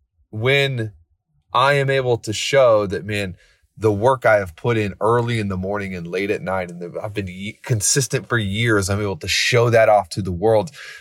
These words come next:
because only in moments of pressure can you show off the times you've been in the gym.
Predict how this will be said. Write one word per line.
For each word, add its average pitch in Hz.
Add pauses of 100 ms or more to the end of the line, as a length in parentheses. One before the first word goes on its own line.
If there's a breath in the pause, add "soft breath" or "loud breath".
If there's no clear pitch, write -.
because 127
only 175
in 160
moments 143
of 123
pressure 110
can 107
you 104
show 110
off 101
the -
times 95
you've 92
been 92
in 90
the 85
gym. -